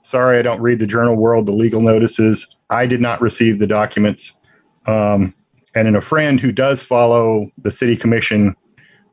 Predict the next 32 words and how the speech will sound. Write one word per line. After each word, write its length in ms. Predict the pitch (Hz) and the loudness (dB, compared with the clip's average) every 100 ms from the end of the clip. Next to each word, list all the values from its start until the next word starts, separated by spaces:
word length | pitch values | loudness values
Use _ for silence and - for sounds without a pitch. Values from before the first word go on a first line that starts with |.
| - | -4
um, 180 | 104 - | -4 -4
asked 280 | 117 117 - | -4 -4 -4
me 80 | |
about 280 | 113 110 104 | -2 0 0
the 120 | 101 | 0
address, 540 | 101 104 90 90 90 - | 0 0 -2 -2 -4 -2
and 100 | 98 | -2
that's 280 | 95 - - | -2 -6 -10
how 160 | - 101 | -4 -4
I 60 | |
found 300 | 95 104 98 | -2 -2 0
out 120 | 101 | 0
about 220 | 95 95 92 | 2 0 0
it. 100 | - - _ - - _ - | -4 -20 _ -20 -20 _ -8
So 400 | - 131 123 123 _ _ _ _ _ _ - - - _ - - | -2 0 0 -4 _ _ _ _ _ _ -20 -20 -20 _ -16 -4
what 160 | 156 | -2
he 100 | 147 | 0
does 280 | 143 185 196 | 0 0 0
leave 220 | 180 170 | 0 0
out 280 | 160 190 165 - | 0 0 -2 0
is 280 | 139 135 123 | 2 2 0
that 180 | 131 | -2
he 240 | - 143 135 | 0 0 0
actually, 760 | 139 156 - 156 151 139 139 - _ _ _ _ _ | -2 -4 -4 -2 2 4 4 0 _ _ _ _ _
um, 440 | 127 123 117 113 - | -4 0 0 -2 -4
brought 380 | 104 131 147 139 | -6 -2 -2 0
this 180 | 143 - | -2 -2
before 320 | 143 143 135 | -2 -2 0
the 80 | 127 | 2
municipal 440 | 120 127 - 110 | 2 0 -4 -12
court. 380 | - 139 104 - _ _ _ _ _ _ _ _ _ _ _ _ _ - | -4 -2 -2 -4 _ _ _ _ _ _ _ _ _ _ _ _ _ -4
And 600 | 123 123 120 117 117 | -2 0 0 0 -2